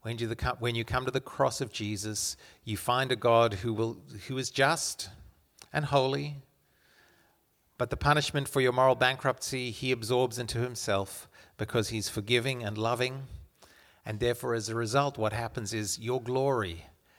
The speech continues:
will go on forever and ever. That's the message of the cross. And I hope there's something in that.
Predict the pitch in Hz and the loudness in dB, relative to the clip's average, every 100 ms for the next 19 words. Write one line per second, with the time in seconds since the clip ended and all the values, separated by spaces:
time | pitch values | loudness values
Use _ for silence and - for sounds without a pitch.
0 | - - _ 113 107 117 113 113 - 120 | -20 -20 _ -6 0 2 2 0 0 2
1 | 135 104 98 110 110 127 104 90 - - | 4 2 0 -2 0 0 0 -4 -6 -12
2 | - - - _ _ _ _ _ _ _ | -18 -20 -20 _ _ _ _ _ _ _
3 | _ _ _ _ _ _ - 143 - 151 | _ _ _ _ _ _ -14 -12 -6 -2
4 | 135 143 117 110 104 - 139 95 - - | 0 -2 -4 -4 -2 0 -2 -2 -8 -12
5 | - _ _ _ _ _ _ _ _ _ | -18 _ _ _ _ _ _ _ _ _
6 | _ _ - - - - _ - 147 143 | _ _ -20 -18 -20 -20 _ -4 2 4
7 | 180 185 156 175 156 151 156 175 - | 4 2 2 2 2 2 2 0 -2